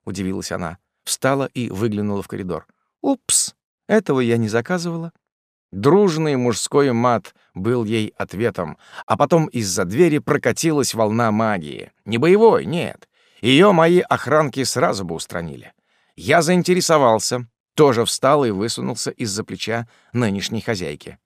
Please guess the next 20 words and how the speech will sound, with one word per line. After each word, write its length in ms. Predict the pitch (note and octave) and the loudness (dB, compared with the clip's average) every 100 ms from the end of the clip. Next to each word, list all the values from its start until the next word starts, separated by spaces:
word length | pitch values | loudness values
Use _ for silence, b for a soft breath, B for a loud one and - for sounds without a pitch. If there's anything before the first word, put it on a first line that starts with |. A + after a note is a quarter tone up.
| _ _ _ _ - | _ _ _ _ -6
«Ну, 340 | A2+ B2+ D#3 _ _ _ _ _ - | -2 -2 -4 _ _ _ _ _ -2
и 160 | D3 | 0
зачем?» 640 | A#2+ G#2 F#2 - G2+ B2+ D3+ _ _ _ _ _ _ _ - | 0 -2 -2 -4 -2 -4 -6 _ _ _ _ _ _ _ -16
спросил 480 | - A2+ G#2+ A2 | -6 -4 -4 -6
после 240 | G2 F#2+ G2+ | -8 -10 -6
паузы. 460 | G#2 G#2 G2 G2 - _ - | -6 -6 -8 -14 -16 _ -12
«Да 200 | F2+ A#2+ | -4 -2
это 240 | D#3+ F3 G3+ | 0 0 2
не 180 | A3 A#3+ | 2 2
я. 440 | C#4+ C#4 C#3 E2+ _ _ _ _ | 0 0 -2 -6 _ _ _ _
То 120 | - G3 | 0 0
есть, 260 | - - | 0 -6
м, 380 | F3+ F3+ F3 F3+ | -2 0 0 0
не 180 | - A3 | 4 4
совсем 600 | - A#3 - - F#3+ C3 | 4 0 -4 -2 0 0
я», 380 | A#2+ D#3+ B2 F2 b b b | -2 -2 -2 -4 b b b
отмахнулась 640 | A2 - A2 - G#2+ G#2 - | -6 -2 -4 -2 -4 -4 -6
Артика 360 | G2+ G#2+ F#2+ | -6 -6 -8
с 40 | F#2 | -6
досадой. 480 | G2+ G2 E2 D#2 | -6 -4 -6 -10